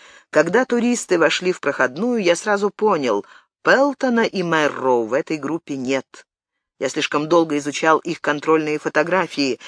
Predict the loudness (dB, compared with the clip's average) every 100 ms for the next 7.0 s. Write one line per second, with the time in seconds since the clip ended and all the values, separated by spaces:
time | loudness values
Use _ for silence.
0 | -20 _ -8 -2 2 4 4 2 -2 -4
1 | -4 -4 -4 -4 -4 -6 -18 _ _ _
2 | _ _ _ _ _ _ _ 0 4 4
3 | 2 -2 0 2 2 0 -2 -2 0 0
4 | 0 -2 -2 -2 -2 0 0 0 -2 0
5 | -2 -4 -6 -8 -4 -4 -2 -2 0 0
6 | -2 -4 -4 -4 0 0 0 -2 -8